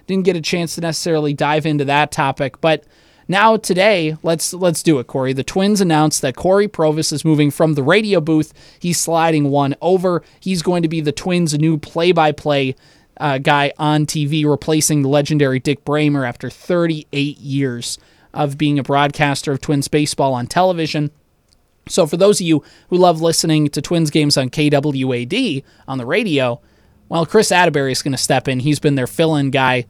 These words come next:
You've heard him before. Now he's just gonna get the reins full-time. And there's, I, I didn't quite know the right way. Obviously, I'm happy for both of them. They deserve it. But I don't know quite the way to word it other than somebody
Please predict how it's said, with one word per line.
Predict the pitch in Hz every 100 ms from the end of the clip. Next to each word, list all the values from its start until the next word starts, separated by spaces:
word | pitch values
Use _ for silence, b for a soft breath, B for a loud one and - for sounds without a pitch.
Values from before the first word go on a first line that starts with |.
| -
You've | 135
heard | 151 151
him | 143
before. | 139 - 143 135 - b b
Now | 170
he's | 165 -
just | 160
gonna | 175 156
get | 151
the | 135
reins | 127 135 135
full-time. | - 139 135 170 170 185 B B B
And | 170 170 165 156 - b b _ -
there's, | 165 190 185 - - _
I, | 165 160
I | 175
didn't | 247 262 226 -
quite | - 180 156
know | 170
the | 156
right | 139 147 147
way. | 139 131 131 -
Obviously, | 190 214 - 175
I'm | 139
happy | 131 190 185
for | 156 143
both | 139 135
of | 143
them. | 127
They | 127
deserve | 117 131 117
it. | 123
But | - 170
I |
don't | 240 247
know | 226
quite | - 175 175
the | 170 156
way | 139 139 147
to | -
word | 135 131 156
it | 202 214
other | 160 165
than | 156 143
somebody | - 160 156